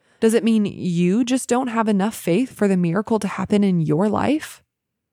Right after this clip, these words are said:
Here's the thing. Some people might answer yes to that last question.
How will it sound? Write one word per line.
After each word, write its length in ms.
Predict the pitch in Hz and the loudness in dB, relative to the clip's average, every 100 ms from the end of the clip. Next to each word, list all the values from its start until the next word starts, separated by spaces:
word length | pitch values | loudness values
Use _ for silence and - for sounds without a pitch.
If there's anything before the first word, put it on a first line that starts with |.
| _ _ _ _ | _ _ _ _
Here's 300 | - 302 - | 0 0 0
the 100 | 269 | 0
thing. 300 | 175 - - _ _ - | 0 -2 -6 _ _ -16
Some 320 | - 277 349 | -2 0 0
people 320 | - 311 302 | 0 0 2
might 320 | 233 196 214 - | 2 2 0 0
answer 280 | 185 - 185 | -2 0 -2
yes 380 | 170 160 151 | -2 -4 -6
to 100 | - - | -8 -6
that 180 | - | -4
last 240 | - - - | -2 -4 -6
question. 640 | - - - - 50 - | -10 -8 -6 -4 -4 -8